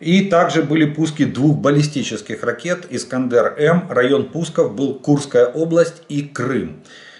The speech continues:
То есть одна ракета с Курской области прилетела, одна ракета в, в Крым. По результатам боевой работы противовоздушной обороны были уничтожены три крылатых ракеты «Х сто один» в Житомирской и Черкасской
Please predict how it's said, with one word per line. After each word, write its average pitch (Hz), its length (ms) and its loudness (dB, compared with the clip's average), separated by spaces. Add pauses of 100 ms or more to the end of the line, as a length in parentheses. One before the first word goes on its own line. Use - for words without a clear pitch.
(120)
То 120 80 -4
есть 127 200 -2
одна 135 380 2
ракета 120 380 -2
с - 80 -14
Курской 180 380 -4
области 170 340 0
прилетела, 160 580 2
одна 131 420 0
ракета 131 680 -2 (180)
в, 113 560 2 (100)
в - 160 -18
Крым. 120 440 -2 (400)
По 180 160 6
результатам 180 640 2
боевой 151 320 4
работы 147 420 2
противовоздушной 139 800 -2
обороны 147 400 2
были 139 280 2
уничтожены 143 720 2
три 147 360 2
крылатых 117 540 0
ракеты 165 580 -4 (240)
«Х 165 240 0
сто 156 220 0
один» 151 320 0
в - 20 -6
Житомирской 147 720 0
и 147 240 -8
Черкасской 123 800 -2